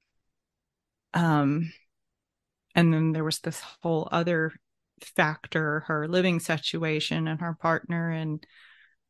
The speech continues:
it's a whole other story that's a little too personal to delve into, but,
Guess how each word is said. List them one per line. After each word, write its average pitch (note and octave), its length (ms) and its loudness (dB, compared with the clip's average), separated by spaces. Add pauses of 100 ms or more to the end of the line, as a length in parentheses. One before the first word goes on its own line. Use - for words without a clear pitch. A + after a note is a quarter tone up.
(220)
it's - 80 -4
a F#3+ 40 0
whole E3+ 380 2
other D#3+ 180 0
story D#3+ 500 0
that's - 460 -4
a - 40 -8
little E3 200 2
too - 200 -4
personal F3 600 0 (260)
to F3+ 140 -2
delve E3+ 280 2
into, G3 380 4
but, E3 300 2